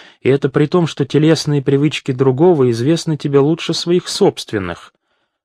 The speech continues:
Однако, за исключением обременённости этим знанием,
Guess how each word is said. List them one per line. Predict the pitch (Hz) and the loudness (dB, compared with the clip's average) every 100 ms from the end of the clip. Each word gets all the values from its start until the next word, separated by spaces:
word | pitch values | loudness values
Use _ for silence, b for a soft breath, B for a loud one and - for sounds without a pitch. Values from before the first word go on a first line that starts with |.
| _ - | _ -8
Однако, | - 117 127 131 | -4 -2 -2 -2
за | 113 123 | 0 -2
исключением | - 135 120 143 131 123 120 | -2 -6 -4 -2 0 0 -2
обременённости | 117 120 120 120 123 120 117 - 117 | -2 0 0 -2 -2 -4 -6 -6 -6
этим | 107 110 101 | -4 -6 -6
знанием, | 104 143 143 104 95 92 | -4 -4 -2 -4 -6 -10